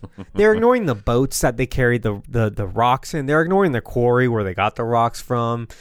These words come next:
Speaker 1: The
Speaker 2: They're
Speaker 1: slave labor.
Speaker 2: The slaves. The fucking tools that they used. And so it's just, like, to look at these enormous,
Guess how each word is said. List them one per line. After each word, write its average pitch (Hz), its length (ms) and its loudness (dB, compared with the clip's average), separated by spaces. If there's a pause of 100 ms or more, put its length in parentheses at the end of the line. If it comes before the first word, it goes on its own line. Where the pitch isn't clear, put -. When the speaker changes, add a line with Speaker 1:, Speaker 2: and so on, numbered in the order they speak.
(120)
Speaker 1:
The 139 60 0
Speaker 2:
They're - 20 0
Speaker 1:
slave 113 480 2
labor. 113 640 2
Speaker 2:
The 160 100 4
slaves. 98 840 -8 (240)
The 156 220 -2
fucking 175 420 -2
tools 120 400 -2
that 117 180 0
they 113 100 2
used. 101 400 -4 (280)
And 170 180 0
so 185 280 4
it's 170 260 -6
just, 226 260 0
like, 202 420 2 (300)
to 202 140 2
look 214 260 2
at 135 380 0
these 156 560 -4 (300)
enormous, 147 1040 0